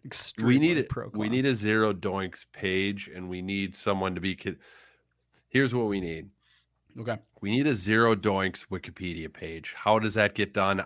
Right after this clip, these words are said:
Speaker 2: I don't know. I think I've been banned from making edits on Wikipedia for many years now.
Speaker 1: Same,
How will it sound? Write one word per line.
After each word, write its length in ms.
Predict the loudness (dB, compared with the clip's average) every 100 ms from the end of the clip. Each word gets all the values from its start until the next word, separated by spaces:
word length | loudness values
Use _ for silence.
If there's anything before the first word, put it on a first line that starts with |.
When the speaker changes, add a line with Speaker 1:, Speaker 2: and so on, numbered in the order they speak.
| 2
Speaker 2:
I 160 | 2
don't 260 | 4 0 -2
know. 240 | -2 -2
I 120 | -2
think 260 | -2 -6 -2
I've 180 | -4 -4
been 180 | -6 -4
banned 380 | -2 -2 -4
from 160 | -6 -8
making 360 | -6 -6 -8 -8
edits 360 | -6 -6 -6
on 260 | -6 -6 -10 _ _ _ _ -8
Wikipedia 580 | -6 -6 -2 -2 -2 -6
for 120 | -6
many 320 | -4 -2 -2
years 360 | -4 -6 -6 -10
now. 300 | -10 -10 -14 _
Speaker 1:
Same, 380 | -6 -6 -6